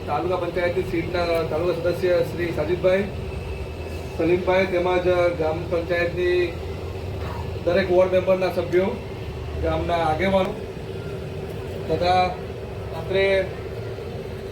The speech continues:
ઉપસ્થિત તમામ વિભાગના જે કર્મચારીશ્રી, અધિકારીશ્રી અત્રે ઉપસ્થિત છે, તે સૌનું, સૌનું હા, હાર્દિક સ્વાગત. સેવા સેતુ કાર્યક્રમનું આયોજન કરવામાં આવ્યું છે, ત્યારે સરકારની કુલ પંચાવન સેવાઓ છે.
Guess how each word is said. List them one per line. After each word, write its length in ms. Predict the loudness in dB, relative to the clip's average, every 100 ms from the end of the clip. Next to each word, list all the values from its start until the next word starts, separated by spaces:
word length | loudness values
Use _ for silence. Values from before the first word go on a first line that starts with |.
| -8 -6
ઉપસ્થિત 600 | -2 0 4 4 4 2 0 0
તમામ 320 | 0 0 2
વિભાગના 540 | 2 2 2 2 2 2
જે 140 | 0 -2 -4 -8
કર્મચારીશ્રી, 840 | -6 -4 -4 -2 -2 -2 -4 -4 0
અધિકારીશ્રી 720 | 0 0 0 0 -2 -2 0 0
અત્રે 220 | 0 -2
ઉપસ્થિત 400 | -2 -2 0 0
છે, 120 | -2
તે 180 | -2 -4 -4 -4
સૌનું, 420 | -2 0 0 0 -2 -8 -8 -4
સૌનું 420 | 0 2 4 4
હા, 160 | 2 2
હાર્દિક 280 | 2 0 0
સ્વાગત. 320 | 0 2 2
સેવા 260 | 2 2 2
સેતુ 240 | 2 -2
કાર્યક્રમનું 560 | 2 2 2 -2 0 4
આયોજન 320 | 4 2 -2
કરવામાં 320 | 0 0 2
આવ્યું 200 | 0 0
છે, 140 | -2 -2 -4 -8 -8 -8 -8 -8 -8 -8 -8 -4
ત્યારે 280 | 2 4 6 4 4
સરકારની 580 | 0 -2 0 0 0 0
કુલ 140 | 0 0 0
પંચાવન 480 | -2 2 4 4 2
સેવાઓ 340 | 2 4 4 2
છે. 180 | -2